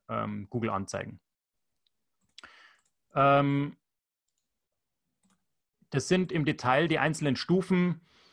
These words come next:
Ähm, brauchen wir nicht im Detail jetzt drauf eingehen. Das kommt dann noch mal, dieser gleiche Teil kommt dann noch mal, wenn wir das Thema Retargeting ansprechen, weil da wird es noch mal interessanter. Weil da geht's dann auch um die Begleitung dieses Prozesses.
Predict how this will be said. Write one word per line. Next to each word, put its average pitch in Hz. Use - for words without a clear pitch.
Ähm, 139
brauchen 151
wir 156
nicht 160
im 147
Detail 139
jetzt 156
drauf 143
eingehen. 156
Das 139
kommt 147
dann 143
noch 160
mal, 151
dieser 139
gleiche 135
Teil 139
kommt 139
dann 135
noch 156
mal, 143
wenn 139
wir 135
das 127
Thema 135
Retargeting 127
ansprechen, 135
weil 123
da 120
wird 151
es 135
noch 135
mal 139
interessanter. 123
Weil 113
da 123
geht's 147
dann 127
auch 143
um 147
die 123
Begleitung 123
dieses 139
Prozesses. -